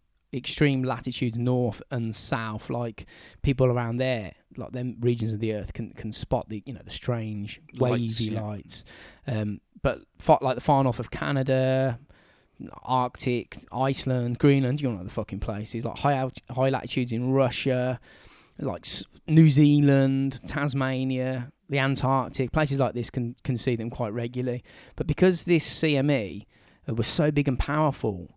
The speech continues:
Speaker 1: and it engulfed pretty much the entire planet, the, in the northern hemisphere, for instance, visual reports came in from people as far south as Cuba and the Caribbean.
Speaker 2: Cool.
Speaker 1: All of America,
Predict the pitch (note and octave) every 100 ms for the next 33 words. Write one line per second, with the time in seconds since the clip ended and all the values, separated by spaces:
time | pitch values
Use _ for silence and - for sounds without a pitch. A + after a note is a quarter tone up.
0 | - B2+ C3 A#2 B2+ B2+ - - - C#3
1 | B2 A#2+ B2+ A#2 C3+ B2+ - D3 B2+ G#2+
2 | - _ A2+ B2+ - E3 D3 D3 E3 G3+
3 | D#3 C3 F3+ E3 - E2 - - C3 A#2
4 | G#2 G#2 G2 A2+ C#3 E3+ F3 D#3+ - D#3+
5 | C#3 - D#3+ D3 C#3 A#2 - B2+ D#3 D3
6 | C3+ C3 - D#3 D3 - C#3 B2 G2 -
7 | - - C#3 C#3 D3 C#3 C3+ - _ -
8 | C#3 C#3 - C#3+ C3+ A#2 A2 A#2+ C3 C3+
9 | - - - A2+ D#3 _ - D#3 E3+ F3
10 | F3 D#3+ D3+ C#3 B2+ - C3+ D#3